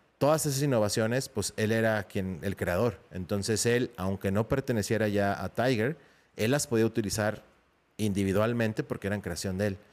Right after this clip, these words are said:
Y dos, que se acercaba él las Olimpiadas del setenta y dos, creo que eran las que seguían. Setenta y uno, creo, en, en, en Múnich, creo que iban a ser.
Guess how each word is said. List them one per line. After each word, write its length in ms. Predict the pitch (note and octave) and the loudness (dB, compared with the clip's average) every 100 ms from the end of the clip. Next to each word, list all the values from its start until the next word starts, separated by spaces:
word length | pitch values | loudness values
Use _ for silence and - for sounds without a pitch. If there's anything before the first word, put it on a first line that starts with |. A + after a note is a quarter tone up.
| _ _ _ _ _ _ | _ _ _ _ _ _
Y 140 | A#2 | 2
dos, 420 | A#2 C3+ D#3+ D#3+ - | 4 4 4 0 -6
que 100 | G#2+ | -2
se 100 | G2+ | 0
acercaba 640 | G2 G2+ - G#2 A2 A2 - | 0 -2 0 0 2 0 0
él 440 | G#2 A2 A2 A2 | 0 2 2 2
las 200 | A2 G2+ | 0 0
Olimpiadas 640 | G2+ F#2+ F#2 G#2 G2+ G#2 G2 | 0 -2 0 2 2 0 0
del 280 | G2+ F#2+ F2 | 0 0 -2
setenta 680 | G2 - G2 F#2 E2+ F2+ | -6 -4 -2 -2 -4 -4
y 100 | F2 | -2
dos, 280 | F2 A2 D#3 | 2 2 0
creo 200 | - A2 | 0 0
que 80 | A2+ | 2
eran 160 | A2 G#2+ | 2 0
las 120 | G2 | -2
que 100 | - | -4
seguían. 420 | F#2+ F#2+ B2 F3+ - _ _ _ _ _ _ - | -4 -2 -2 -2 -8 _ _ _ _ _ _ -12
Setenta 480 | - A#2+ A2+ G#2 F#2+ | -2 0 2 2 2
y 100 | G2 | 4
uno, 180 | A#2+ G#2 | 4 2
creo, 320 | - G2+ F#2 | 2 2 2
en, 260 | F2+ F2 F2 | -2 -6 -6
en, 460 | F2+ E2+ E2 D#2 D#2 - _ _ _ _ - | -6 -4 -6 -8 -12 -18 _ _ _ _ -2
en 140 | F#2+ | 2
Múnich, 360 | G#2+ A#2+ G2 - | 4 4 2 2
creo 180 | F#2 | 2
que 100 | F2+ | 2
iban 120 | G2+ F2 | 0 -2
a 60 | |
ser. 200 | E2 E2+ | -4 -8